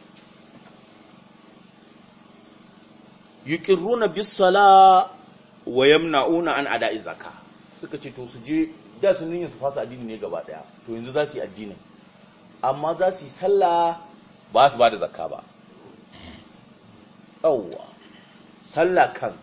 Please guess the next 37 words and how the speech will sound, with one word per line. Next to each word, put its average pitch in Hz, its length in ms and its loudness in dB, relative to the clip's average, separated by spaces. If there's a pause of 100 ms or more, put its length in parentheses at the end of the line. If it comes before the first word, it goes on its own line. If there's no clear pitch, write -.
(1300)
za 139 160 2
su 123 160 -6
yi 110 100 -14
ta. - 200 -20 (240)
Da 170 140 4
sun 143 140 -10
niyyar 147 200 -10
duk 165 120 -8
su 135 100 -10
bari, 113 200 -8 (120)
tunda 139 160 -12
dai 123 100 -8
wanda 131 180 -2
ya 127 60 -10
zo 135 80 -10
da 131 100 -2
addinin 123 320 -12
nan 127 220 -8 (320)
aka 131 200 -6
aiko 127 300 -6
shi 127 280 -16 (280)
ya 131 240 2
rasu, 113 240 -6
to 107 120 -16
sun 117 160 -14
fasa. 123 400 -4 (600)
Ba 117 100 -2
za 131 160 4
su 135 100 -8
yi - 60 -2
addini 117 280 -10
ba. 110 160 -8
To 131 160 -4
abin 160 420 -6
da 156 80 -6
suka 147 300 -10
gani, 131 460 -6